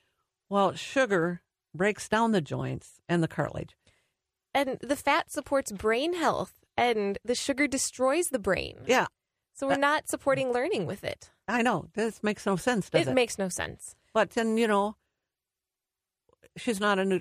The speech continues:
Speaker 1: you know, this, some of these recommendations come from people that are not nutritionists.
Speaker 2: That's right. And when you have osteoarthritis,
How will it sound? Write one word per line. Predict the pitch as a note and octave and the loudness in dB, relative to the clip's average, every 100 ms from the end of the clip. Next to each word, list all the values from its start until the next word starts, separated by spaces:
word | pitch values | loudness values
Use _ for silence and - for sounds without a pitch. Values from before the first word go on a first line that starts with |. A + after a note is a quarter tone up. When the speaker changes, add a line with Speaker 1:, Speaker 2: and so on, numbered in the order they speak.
| - | 0
Speaker 1:
you | B2+ F#3+ | 2 2
know, | E3+ D#3 - | 2 0 -2
this, | G#3+ - - | -6 -6 -4
some | B3+ B3+ | -2 0
of | |
these | A3+ F#3 | 0 2
recommendations | F#3 F3+ E3+ D#3+ F3+ E3 E3+ - | 0 2 2 2 2 0 -2 -2
come | G#3+ G#3 | -2 0
from | F#3+ | 0
people | F3+ E3 E3 | 0 0 0
that | D#3 D3+ | 0 2
are | D#3 | 2
not | D#3+ - | 0 -2
nutritionists. | C#3+ - C3+ - C3+ - | -6 -6 -8 -8 -14 -4
Speaker 2:
That's | G3 F#3 - | -2 -2 -2
right. | C#2 - - _ _ _ _ _ - | -6 -6 -20 _ _ _ _ _ 0
And | B3 B3 B3 | 2 2 2
when | C4 C#4+ | 0 2
you | |
have | C#4+ B3+ | 2 2
osteoarthritis, | C4 D4 - D4 C#4+ A3 F#3+ F#3 F3+ - | 0 0 0 0 0 2 2 4 2 -2